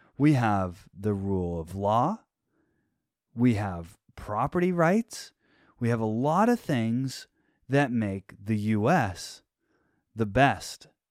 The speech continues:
out of all the ugly choices. Can it continue forever? Absolutely not. But while it does, we need to,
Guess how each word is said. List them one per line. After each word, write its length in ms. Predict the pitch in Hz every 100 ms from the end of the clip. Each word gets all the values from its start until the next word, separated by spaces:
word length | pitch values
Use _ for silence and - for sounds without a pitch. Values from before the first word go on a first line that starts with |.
| _
out 160 | 113 110
of 140 | 98
all 220 | 101 113
the 160 | 120 123
ugly 340 | 104 104 101
choices. 640 | 90 - 95 87 76 78 - _ _ _ _ _ _ _ _ _ _ _ _
Can 260 | - 156 160
it 140 | 170
continue 420 | 143 147 151 160 156
forever? 560 | 143 131 139 170 190 _ _ _ _
Absolutely 680 | - - - 98 98 107 113
not. 320 | 113 135 107 - _ _ _ _ _ _ _ _ _ _ _ _ _ _ -
But 360 | 190 147 196 - _ _ _ _ _ _ _ _
while 420 | - 110 120 147 160
it 140 | 139
does, 560 | 127 113 139 196 - - _ _ _ -
we 300 | 127 208 233
need 280 | 180 123 113
to, 280 | 98 90